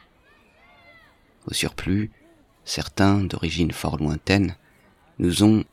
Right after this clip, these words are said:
à un si haut degré façonnés, conformés,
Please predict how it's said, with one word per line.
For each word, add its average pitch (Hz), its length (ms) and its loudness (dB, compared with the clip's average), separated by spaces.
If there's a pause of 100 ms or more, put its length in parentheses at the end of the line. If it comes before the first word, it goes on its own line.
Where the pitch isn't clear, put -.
à 87 120 -4
un 85 120 0
si 98 260 2
haut 113 140 2
degré 85 600 -2
façonnés, 90 680 0 (400)
conformés, 87 680 2